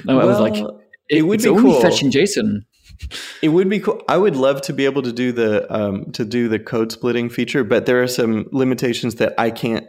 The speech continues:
Speaker 2: really hack it. But I would love if that feature were something I could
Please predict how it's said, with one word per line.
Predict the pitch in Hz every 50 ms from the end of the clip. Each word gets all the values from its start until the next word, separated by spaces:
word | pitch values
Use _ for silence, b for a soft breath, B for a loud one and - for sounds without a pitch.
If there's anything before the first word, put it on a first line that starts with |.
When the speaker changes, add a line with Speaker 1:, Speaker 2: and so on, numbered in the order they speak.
| _ -
Speaker 2:
really | - 117 117 110 107
hack | 107 113 123 113 110 113 -
it. | 127 - - - - _ _ _ _ _
But | - 113 127 127
I | 123
would | 127 127 123 120
love | 120 127 127 127 123 120
if | 110 101 -
that | - 113 107 107 - - - - _ _
feature | - - - 117 104 - 113 107
were | 104 101 104 104 107 - - - - - - _ _ - - _
something | - - 127 117 117 123 117 110
I | 110 110
could | 110 - 113 101 98 95